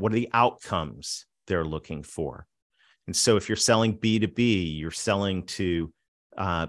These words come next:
you know, maybe people in the C-suite and finance or H R or I T. Maybe you're selling to mid-market people. I wanna, um, I wanna share a concept that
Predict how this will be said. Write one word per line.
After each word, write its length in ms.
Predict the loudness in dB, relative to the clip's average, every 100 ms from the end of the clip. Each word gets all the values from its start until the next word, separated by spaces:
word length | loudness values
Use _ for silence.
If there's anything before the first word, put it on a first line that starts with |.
| -6 -4
you 160 | -2
know, 120 | 0
maybe 480 | 0 2 2 0 -2 -8 _
people 460 | -6 -2 2 2 2
in 380 | 0 0 0 0
the 100 | 0
C-suite 720 | -2 -2 -2 -4 -4 -6 -8
and 120 | -12 -10
finance 920 | -2 -2 0 -4 -8 -8 -6 -6 -10 _ -12
or 120 | -8 0
H 280 | 0 0 2
R 300 | 2 2 -2
or 200 | -6 -2
I 200 | 0 0
T. 440 | -2 -6 -6 -6 _ _ _ _ _ _ -4
Maybe 320 | 2 2 2
you're 100 | -4
selling 340 | 0 0 0 -2
to 120 | -2
mid-market 680 | 0 0 0 -2 -2 -6 -8
people. 480 | -14 -14 -14 -16 -16 _ _ _ _ _ _ -2
I 60 |
wanna, 340 | 2 6 6 4
um, 400 | 0 -2 -4 -6 -6
I 60 | 0
wanna 220 | 0 0
share 320 | -2 0 0
a 40 |
concept 720 | 0 -2 -2 -2 0 -2 -2
that 140 | -6